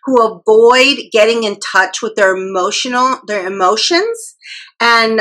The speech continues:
um, their thoughts and feelings and even past trauma. Because, not because, they lean into the spiritual realm, you know, like, they lean into, like, everything happens for a reason and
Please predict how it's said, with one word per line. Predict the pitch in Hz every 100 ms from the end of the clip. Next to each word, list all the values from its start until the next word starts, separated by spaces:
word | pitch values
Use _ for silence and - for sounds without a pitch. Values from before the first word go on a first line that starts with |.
| -
um, | 214 208 196 190
their | 220 233
thoughts | 226 247 -
and | 247
feelings | - 220 214 262 294 302 -
and | 220 220
even | 233 233 240
past | 233 220 - -
trauma. | - 196 185 214 269 427 - _ - - _ _ _ _ _ 285
Because, | 262 262 - 262 262 247
not | 285 403 302
because, | 247 - - 254 311 311 -
they | 247 233
lean | 254 294 294
into | 277 294 254
the | 220
spiritual | - 247 240 240 214 185
realm, | 175 143 139 185
you | 226
know, | 208
like, | 208 196
they | 220
lean | 233 262 269
into, | 269 262 247
like, | 202 180 -
everything | 240 262 247
happens | 220 202 240 -
for | 262
a | 262
reason | 294 269 226 202 185
and | 175